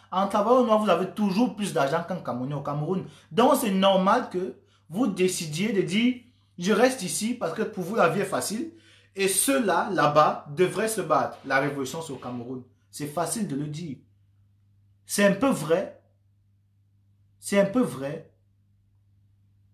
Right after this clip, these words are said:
Mais il y a un problème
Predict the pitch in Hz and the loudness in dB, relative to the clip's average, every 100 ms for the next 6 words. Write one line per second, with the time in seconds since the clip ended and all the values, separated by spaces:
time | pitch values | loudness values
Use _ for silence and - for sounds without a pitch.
0 | _ _ _ 151 147 165 202 240 - _ | _ _ _ -2 2 4 2 -2 -12 _
1 | _ _ _ _ _ _ _ _ _ _ | _ _ _ _ _ _ _ _ _ _
2 | _ _ _ _ _ _ _ _ _ - | _ _ _ _ _ _ _ _ _ -12
3 | 151 147 165 175 175 - _ _ _ _ | -6 0 0 0 -4 -16 _ _ _ _
4 | _ _ _ _ 156 151 - 120 113 135 | _ _ _ _ -10 -10 -8 -8 -6 -6
5 | 143 | -6